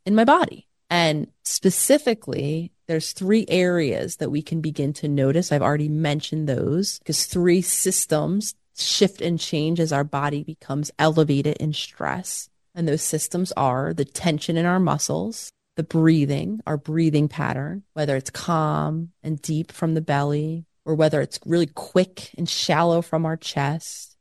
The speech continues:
Maybe some of you, if, if I even invite you right now to drop in and notice how it is that you're breathing. Maybe you're holding your breath.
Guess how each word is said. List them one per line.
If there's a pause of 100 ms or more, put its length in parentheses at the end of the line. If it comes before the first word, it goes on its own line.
Maybe
some
of
you,
if,
if
I
even
invite
you
right
now
to
drop
in
and
notice
how
it
is
that
you're
breathing.
Maybe
you're
holding
your
breath.